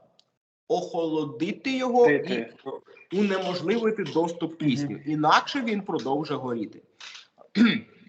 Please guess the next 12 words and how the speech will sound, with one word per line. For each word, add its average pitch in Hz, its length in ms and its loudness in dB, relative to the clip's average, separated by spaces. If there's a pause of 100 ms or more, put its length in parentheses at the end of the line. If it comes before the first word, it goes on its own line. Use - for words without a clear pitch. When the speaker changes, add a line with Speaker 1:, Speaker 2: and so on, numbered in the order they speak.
(680)
Speaker 1:
Якщо 135 400 -2
на 180 160 2
людину 175 420 -2
потрапило, 117 680 -2 (560)
ви 156 220 -2
його 165 260 2
загасити 147 480 0
не 120 120 -6
зможете. 98 480 -10
Треба 147 400 2
закрити 175 560 -4
будь-чим 170 920 -4